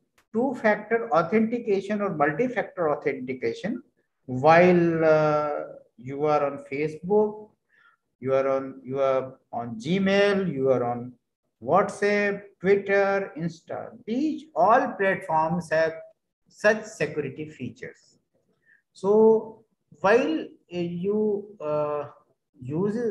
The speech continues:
all these platforms, you just, uh, secure yourself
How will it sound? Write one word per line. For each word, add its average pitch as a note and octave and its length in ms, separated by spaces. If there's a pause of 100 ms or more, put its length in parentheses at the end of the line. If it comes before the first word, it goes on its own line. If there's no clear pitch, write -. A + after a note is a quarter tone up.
(540)
all D#3 340
these D3+ 260
platforms, C3 800 (520)
you G3 180
just, A3+ 360
uh, A3 280 (420)
secure G#3+ 560
yourself F3+ 540